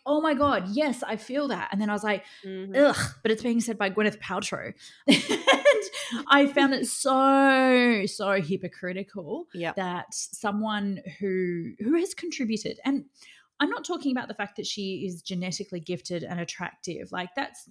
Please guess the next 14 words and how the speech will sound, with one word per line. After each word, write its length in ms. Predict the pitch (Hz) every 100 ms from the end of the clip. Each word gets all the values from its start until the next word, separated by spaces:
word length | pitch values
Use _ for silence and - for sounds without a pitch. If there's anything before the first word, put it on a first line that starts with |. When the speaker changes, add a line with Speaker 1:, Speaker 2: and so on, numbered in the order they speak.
| -
Speaker 1:
not 320 | 208 185 -
her 340 | 175 170 175 - _ _ -
fault. 400 | 165 - - -
<laughs> 80 | 214
Like, 360 | 247 277 403 -
you 160 | 403
know, 160 | 269 214
that 180 | 208 -
she 240 | - 208
is, 180 | 180 180 - - -
she's 200 | 311 302
a 40 |
beautiful 400 | 285 311 320 330
woman, 400 | 302 370 170 -